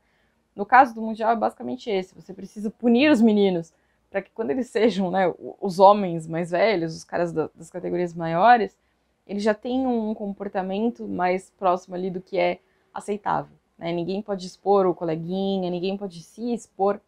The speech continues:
além do necessário. Então, o que aconteceu com o Denis Ontill, por exemplo, eu já falei disso há algumas semanas,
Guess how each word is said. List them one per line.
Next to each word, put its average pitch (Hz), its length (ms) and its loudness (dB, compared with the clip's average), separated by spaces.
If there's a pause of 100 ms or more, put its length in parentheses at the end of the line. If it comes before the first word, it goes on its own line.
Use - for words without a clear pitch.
além 185 360 -2
do 175 80 -8
necessário. 160 600 -12 (680)
Então, 196 200 -2
o - 20 -6
que 233 80 -4
aconteceu 214 560 -2
com 220 140 -10
o - 20 -4
Denis 196 240 -2
Ontill, 190 320 -6
por 180 100 -8
exemplo, 190 360 -4
eu - 20 -14
já 165 120 -14
falei 175 260 -6
disso 165 320 -14
há - 60 -14
algumas 170 320 -6
semanas, 180 460 -6